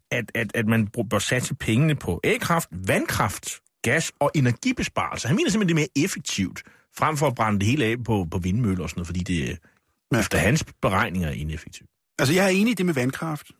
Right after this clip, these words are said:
Speaker 2: men
Speaker 1: Ja, ikke overraskende, fordi det er vedvarende.
Speaker 2: Men det vandkraftværk, vi har i Danmark, det er det, der ligger ved Tange Energimuseum, og som blokerer Gudenåen. Og det er vores største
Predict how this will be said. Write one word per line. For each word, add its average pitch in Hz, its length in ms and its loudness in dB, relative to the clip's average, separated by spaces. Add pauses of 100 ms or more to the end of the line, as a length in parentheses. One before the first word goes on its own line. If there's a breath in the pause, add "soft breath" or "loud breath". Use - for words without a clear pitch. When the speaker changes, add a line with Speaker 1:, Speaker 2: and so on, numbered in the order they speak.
(140)
Speaker 2:
men 139 280 -2 (180)
Speaker 1:
Ja, 107 160 0
ikke 127 280 2
overraskende, 123 520 0
fordi 95 160 -6
det 90 100 -2
er 82 80 -2
vedvarende. 156 320 -4 (600)
Speaker 2:
Men 165 260 2
det 220 160 2
vandkraftværk, 180 640 0
vi 143 40 -2
har 135 260 0 (100)
i 165 80 -2
Danmark, 110 380 -2 (460)
det 165 80 4
er 156 40 4
det, 147 120 2
der 147 80 4
ligger 127 360 2
ved 107 140 -6 (340)
Tange 143 580 2
Energimuseum, 131 840 0
og 120 60 -4
som 131 140 -2 (200)
blokerer 143 360 0
Gudenåen. 139 640 -2 (400)
Og - 380 0
det 180 80 4
er 165 80 2
vores 180 380 2
største 196 580 0